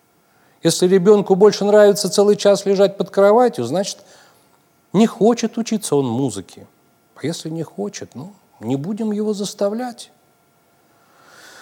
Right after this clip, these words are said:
Когда он станет старше, может быть, он сам пожалеет об этом. До свидания.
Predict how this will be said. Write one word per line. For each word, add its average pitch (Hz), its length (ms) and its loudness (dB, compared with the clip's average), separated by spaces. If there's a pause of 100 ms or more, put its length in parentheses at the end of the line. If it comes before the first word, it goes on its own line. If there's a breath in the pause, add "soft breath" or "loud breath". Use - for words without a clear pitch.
(280 soft breath)
Когда - 260 4
он 185 100 6
станет 101 320 0
старше, 240 480 2
может 202 440 4
быть, 185 280 -2
он 101 140 0
сам 240 400 2
пожалеет 104 720 -4
об 104 280 0
этом. 87 500 -8
До 233 160 6
свидания. 107 1200 0